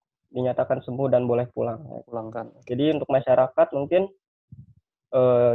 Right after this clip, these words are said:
Speaker 1: jangan terlalu memberitakan hal-hal yang buruk terus terkait dengan virus tersebut, tapi, eh, beritakan juga hal-hal yang positif, sehingga pasien-pasien yang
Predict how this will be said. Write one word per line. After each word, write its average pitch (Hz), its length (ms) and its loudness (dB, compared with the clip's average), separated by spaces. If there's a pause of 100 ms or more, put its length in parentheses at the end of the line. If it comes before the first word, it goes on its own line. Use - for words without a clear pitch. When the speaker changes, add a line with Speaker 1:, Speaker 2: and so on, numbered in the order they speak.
Speaker 1:
jangan 147 320 6
terlalu 131 400 4
memberitakan 123 640 -4
hal-hal 127 320 -4
yang 120 160 -2 (880)
buruk 147 320 -2
terus 175 240 0
terkait 131 400 0
dengan 120 400 -4
virus 123 240 -8
tersebut, 120 480 -8
tapi, - 320 -2 (640)
eh, 123 180 2 (220)
beritakan 139 400 0
juga 139 240 4
hal-hal 135 380 0
yang 131 60 -8
positif, 123 520 -8
sehingga 123 400 4
pasien-pasien 131 640 -2
yang 127 180 -2